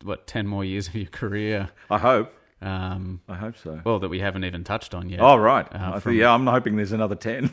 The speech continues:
Speaker 2: <laughs>
Speaker 1: Yeah, I'm sure there'll be at least another ten.
Speaker 2: Yeah. Well, we were just talking about that before, too. I, I think it's an incredibly exciting, exciting time to be a filmmaker. I mean, everyone's sort of in the,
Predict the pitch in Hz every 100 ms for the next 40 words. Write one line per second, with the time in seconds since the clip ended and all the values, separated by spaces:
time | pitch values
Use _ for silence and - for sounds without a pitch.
0 | - - - 123 135 85 - - 107 92
1 | 110 90 90 92 101 - - 95 107 -
2 | 92 87 87 92 98 - - 104 104 92
3 | 95 127 208 208 185 165 143 170 165 135
4 | 123 110 110 127 127 - 113 107 110 147
5 | 107 98 87 - 110 85 - - 82 -
6 | - - 82 71 - 78 82 76 76 78
7 | 82 101 131 120 85 - 90 85 80